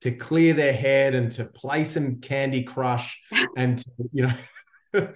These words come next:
Speaker 1: <laughs> to clear out the stresses of the day.
Speaker 2: Yeah.
Speaker 1: That to me is a kid who's finally regulated their nervous system and gotten to a place where they feel safe to talk.
Speaker 2: Yeah.
Speaker 1: And so maybe, maybe creating the time and space for you is just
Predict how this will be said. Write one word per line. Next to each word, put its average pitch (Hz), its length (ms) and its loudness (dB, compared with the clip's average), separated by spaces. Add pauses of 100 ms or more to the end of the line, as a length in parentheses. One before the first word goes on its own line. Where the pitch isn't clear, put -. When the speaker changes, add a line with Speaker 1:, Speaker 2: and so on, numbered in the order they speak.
Speaker 1:
<laughs> - 160 -20
to 175 120 2
clear 185 400 4
out 165 180 2
the 160 60 -2
stresses 147 680 -4
of 135 140 -2
the 131 60 2
day. 120 560 -2 (180)
Speaker 2:
Yeah. 120 120 -4
Speaker 1:
That - 240 2
to 202 80 -2
me - 80 -4
is - 200 -12
a 143 80 -8
kid 175 260 2
who's 147 200 0
finally 170 800 2
regulated 131 600 0
their 113 120 -6
nervous 123 400 -4
system 117 260 -10
and 107 100 -8
gotten 123 220 -4
to 117 120 -8
a 107 40 -10
place 117 320 -4
where 101 140 -6
they 120 220 0
feel 120 200 0
safe 110 300 -4
to - 100 -12
talk. 98 400 -10 (420)
Speaker 2:
Yeah. 175 360 -2
Speaker 1:
And 117 100 2
so 123 160 -8 (420)
maybe, 160 520 2
maybe 156 320 2
creating 139 520 -2
the 120 60 -2
time 127 240 -2
and 120 100 -4
space 127 320 -4
for - 40 -10
you 135 100 -6
is 123 140 -6
just 120 160 -8